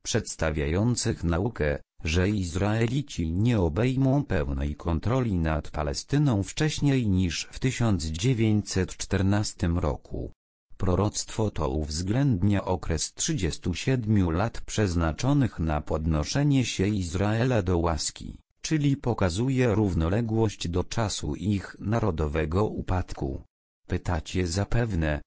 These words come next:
który werset Pisma Świętego udowadnia, że czas ich karania odpowiada czasowi łaski, jaką kiedyś się cieszyli?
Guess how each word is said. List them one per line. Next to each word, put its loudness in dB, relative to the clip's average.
który 0
werset 0
Pisma 0
Świętego 0
udowadnia, -2
że 0
czas -2
ich -2
karania 2
odpowiada 0
czasowi 0
łaski, -2
jaką 0
kiedyś 0
się -2
cieszyli? -2